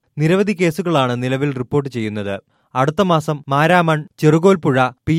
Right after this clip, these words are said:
ആർ ഡി എസ് ആഘോഷം എന്നിവ വരികയാണ്. കോവിഡ് കേസുകൾ വർദ്ധിക്കാനാണ് സാധ്യത. ജാഗ്രത പാലിച്ചില്ലെങ്കിൽ കോവിഡ് കേസുകൾ ഇനിയും വർദ്ധിക്കും.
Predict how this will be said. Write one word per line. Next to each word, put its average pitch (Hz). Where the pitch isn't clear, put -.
ആർ 185
ഡി 180
എസ് 160
ആഘോഷം 135
എന്നിവ 131
വരികയാണ്. 113
കോവിഡ് 175
കേസുകൾ 160
വർദ്ധിക്കാനാണ് 143
സാധ്യത. 110
ജാഗ്രത 170
പാലിച്ചില്ലെങ്കിൽ 147
കോവിഡ് 147
കേസുകൾ 143
ഇനിയും 131
വർദ്ധിക്കും. 104